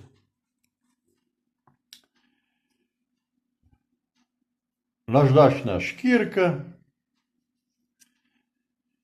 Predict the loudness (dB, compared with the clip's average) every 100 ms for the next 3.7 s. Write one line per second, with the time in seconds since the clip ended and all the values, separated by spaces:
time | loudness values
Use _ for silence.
0 | _ _ _ _ _ _ _ -2 0 2
1 | 2 4 4 4 4 2 0 0 0 0
2 | -2 -12 -20 _ _ _ _ _ _ _
3 | _ 2 6 6 6 2 0